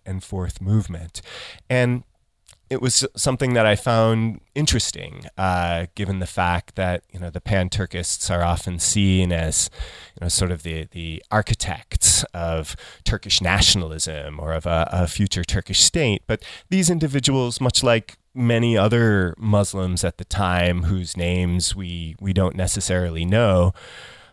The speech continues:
were trying to survive. They were, they were going where, where they could go, um,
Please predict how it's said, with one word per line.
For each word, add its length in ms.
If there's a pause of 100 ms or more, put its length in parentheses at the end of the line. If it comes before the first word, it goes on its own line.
(180)
were 100
trying 300
to 40
survive. 680
They 160
were, 260
they 160
were 100
going 600
where, 360
where 140
they 160
could 260
go, 460 (220)
um, 520